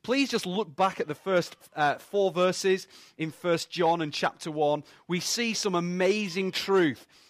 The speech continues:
in these verses. This is verse three. "We proclaim to you what we have seen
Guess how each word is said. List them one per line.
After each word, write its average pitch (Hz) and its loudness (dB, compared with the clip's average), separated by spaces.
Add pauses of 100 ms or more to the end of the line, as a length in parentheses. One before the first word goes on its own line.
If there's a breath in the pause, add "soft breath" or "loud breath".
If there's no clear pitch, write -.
(120 soft breath)
in 180 0
these 170 -2
verses. 165 -2
This 214 -14
is 220 -14
verse 202 -2
three. 160 -2 (420 loud breath)
"We 196 -2
proclaim 220 0
to - -6
you 196 0 (380 soft breath)
what 202 2
we 220 -2
have 175 0
seen 240 -2